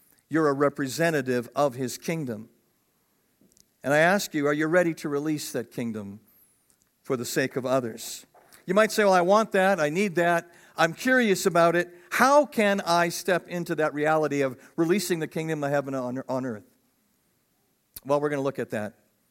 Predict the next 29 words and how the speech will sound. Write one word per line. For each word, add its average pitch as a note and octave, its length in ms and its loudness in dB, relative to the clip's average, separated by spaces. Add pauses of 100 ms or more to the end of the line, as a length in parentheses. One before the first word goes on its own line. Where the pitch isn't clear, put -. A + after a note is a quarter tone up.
(140)
in B2+ 100 -6
our A#2 80 -2
two B2+ 200 -8
passages A#2+ 580 -4
here. A2 260 -12 (1120)
And A#2+ 480 -4
let's E3 240 -2
just F3+ 180 -6
begin D3+ 500 -4 (1000)
by C#3 120 2
realizing D3 600 0
this. C#3+ 240 -4
When C#3+ 140 -6
it C3+ 100 -10
comes E3+ 360 -2
to D#3+ 100 -4
releasing D3+ 420 -4
the C3+ 80 -6
kingdom D#3 380 -6
of B2 80 -8
heaven D3 280 0
on B2+ 260 -4
earth, D3 480 -4 (800)
we're E3+ 140 0
gonna F#3 200 0
need E3 280 0
a C#3 80 -2
new E3 380 -2
capacity. D3+ 800 -8